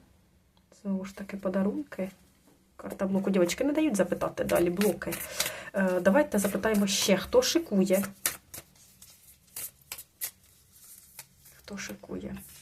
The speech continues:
Знаєте, як мені пішло? Що ваш чоловік, от він,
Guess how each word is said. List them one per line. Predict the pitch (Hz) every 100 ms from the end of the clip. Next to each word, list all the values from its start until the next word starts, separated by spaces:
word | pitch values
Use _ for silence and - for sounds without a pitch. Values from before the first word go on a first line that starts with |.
| - - - - - - _ - - _ _ _ _ _ _ _ _ - - - - - - - - - _ _ _ _ _ _ -
Знаєте, | 202 392 415 208
як | 196 202
мені | 190
пішло? | 175 196 180 165 - - -
Що | 254
ваш | 381 -
чоловік, | - 208 202 190 - - - -
от | 214 208 -
він, | 196 196 330 339